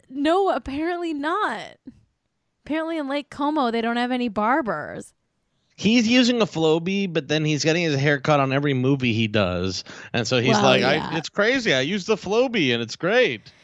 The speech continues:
Speaker 1: Yes, you're
Speaker 2: And
Speaker 1: probably
Speaker 2: he's
Speaker 1: right.
Speaker 2: got the most professional <laughs> p-, rich people paid to do his hair on every movie.
Speaker 1: Yes, of course the hair and makeup
Speaker 2: He's a
Speaker 1: department is
Speaker 2: prankster. Did you know that?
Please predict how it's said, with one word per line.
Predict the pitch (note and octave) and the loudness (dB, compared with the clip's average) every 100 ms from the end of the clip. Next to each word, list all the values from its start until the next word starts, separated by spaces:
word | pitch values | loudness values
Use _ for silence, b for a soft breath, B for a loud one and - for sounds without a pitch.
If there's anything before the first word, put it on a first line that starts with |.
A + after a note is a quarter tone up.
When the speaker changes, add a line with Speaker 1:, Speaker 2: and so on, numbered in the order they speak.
| b b | b b
Speaker 1:
Yes, | G3+ A3+ G#3+ - | 0 2 0 0
you're | A3+ | -2
Speaker 2:
And | G#3+ | 2
Speaker 1:
probably | C#4 A#3 G#3 F#3+ | 2 2 0 0
Speaker 2:
he's | F#3 | 0
Speaker 1:
right. | F3+ C3+ | 2 0
Speaker 2:
got | F#3 | -2
the | - | -4
most | E3+ F#3 | -4 -4
professional | - F3 E3 D#3+ E3+ E3 D#3 | -4 -2 -2 -4 -6 -6 -6
<laughs> | D3 - | -8 -12
p-, | D#3 - | -12 -12
rich | C#3 D3 E3+ - | -6 -4 -4 -6
people | F3 D#3+ D#3 D3 | -8 -4 -4 -4
paid | C3+ C#3+ D3 | -2 -4 -2
to | D3+ | -2
do | C#3+ | 0
his | D3 C#3 | 0 2
hair | C3 C3+ B2 | 2 2 2
on | A#2 A#2 | 0 0
every | B2 C3+ D3+ | -2 -2 -2
movie. | C3+ A2+ G#2 F#2+ G#2 A2+ B | 0 0 0 -2 -4 -8 B
Speaker 1:
Yes, | D#4+ F#4 F4+ | 0 0 0
of | D4 | -4
course | - D#4+ E4+ | -2 0 0
the | - D4+ | 0 0
hair | C4+ C4 C4+ | 2 2 2
and | C4 | 0
makeup | B3 A#3 | -2 2
Speaker 2:
He's | A3+ B3+ | 4 6
a | A#3 | 6
Speaker 1:
department | A3 G#3+ A3+ | 6 2 0
is | - | -2
Speaker 2:
prankster. | D#3+ A#2+ | -4 -4
Did | A2+ B2+ | -4 -6
you | |
know | D3+ D3 | -4 -2
that? | D#3+ F3+ | 0 0